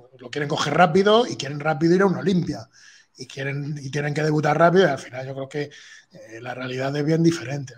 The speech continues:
Sabemos que hay quien dice que el nivel ha bajado, pero si el nivel, que el nivel haya bajado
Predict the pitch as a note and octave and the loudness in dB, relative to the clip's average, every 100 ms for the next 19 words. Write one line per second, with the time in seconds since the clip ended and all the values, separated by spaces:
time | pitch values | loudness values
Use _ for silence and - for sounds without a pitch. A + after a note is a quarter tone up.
0 | A#2 - C3 C3 C3 C#3 C3 C3 C3 C3+ | -16 -12 -8 -8 -8 -6 -6 -6 -8 -6
1 | C#3+ E3+ C3+ - A#2+ A#2 B2+ C3+ C#3 E3 | -2 -2 -4 -12 -12 -6 -2 0 4 8
2 | E3 G3+ F3+ C3 A#2 A2 A#2 A#2 B2+ B2 | 8 8 4 -4 -8 -10 -14 -16 -16 -14
3 | B2+ - C3 C3 C3 C#3+ D3+ D3 - E3 | -18 -14 -12 -8 0 2 4 4 6 8
4 | E3 E3+ | 10 8